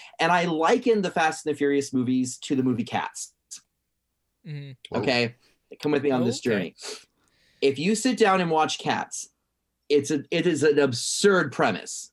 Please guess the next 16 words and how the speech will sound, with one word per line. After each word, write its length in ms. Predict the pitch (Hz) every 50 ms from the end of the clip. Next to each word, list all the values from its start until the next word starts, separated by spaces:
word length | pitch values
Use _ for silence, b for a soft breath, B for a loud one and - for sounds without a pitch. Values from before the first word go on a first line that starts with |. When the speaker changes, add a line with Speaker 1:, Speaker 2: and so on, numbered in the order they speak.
| _ -
Speaker 1:
okay? 400 | 117 117 - 120 104 101 101 101 -
We 160 | 131 143 147
know 200 | 165 180 180 151
this. 420 | 107 85 69 - - - - - _ _ _ _ _ _ _ _ _ _ _ _ _ _ _
If 240 | 151 156 147 - 135
you 340 | 135 147 190 240 269 233 180
give 300 | 139 190 220 233 208 185
yourself 540 | 180 196 185 - - - 175 165 160 -
over 400 | - - 147 151 151 131 139 113
completely 1120 | 110 - - - 139 135 123 127 - - 139 127 127 135 143 156 156 156 160 170 185 196 - _ _ _ _ _ _ -
to 420 | - 185 170 151 147 143 139 143 - _ _ _ _ _
the 260 | 139 117 127 147 156
audacity 760 | 143 135 127 123 117 123 117 123 139 147 - - 160 156 160
of 160 | 165 147 123 113
the 80 | 135
premise 600 | 120 - - 127 117 120 131 156 160 - - -